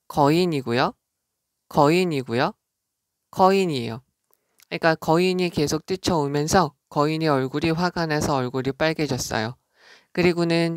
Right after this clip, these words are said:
이 거인이 말했죠. "누가 감히 너", 여기서 너는 어린아이죠. 그래서요. 그 아이의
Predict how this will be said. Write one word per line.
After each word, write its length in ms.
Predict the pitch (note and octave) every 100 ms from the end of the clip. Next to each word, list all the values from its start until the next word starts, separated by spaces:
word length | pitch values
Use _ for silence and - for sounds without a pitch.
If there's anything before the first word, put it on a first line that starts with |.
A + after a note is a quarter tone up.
| -
이 140 | D3+
거인이 640 | - C#3 C#3+ C#3+ F#3+ A#3 _
말했죠. 460 | - D#3+ C#3 - A#2 - _ _ _ _ _ _ _ _ _ _ _ _ _ _
"누가 300 | D#3 F3 G3
감히 460 | F3 D3+ F3 D#3+ - _ _
너", 380 | C3+ C#3 B2 - -
여기서 260 | C3+ D3+ C3+
너는 480 | B2+ C3+ F#3+ G#3
어린아이죠. 720 | A#3 B2+ D3 D#3 C3+ A#2 G2+ G#2 _ _ _ _ _ _ - _
그래서요. 560 | - F3 F3+ F3 C#3+ D#3 _ _ _ _ -
그 260 | - F#3 F3
아이의 600 | C3+ D#3 D#3 D#3+ E3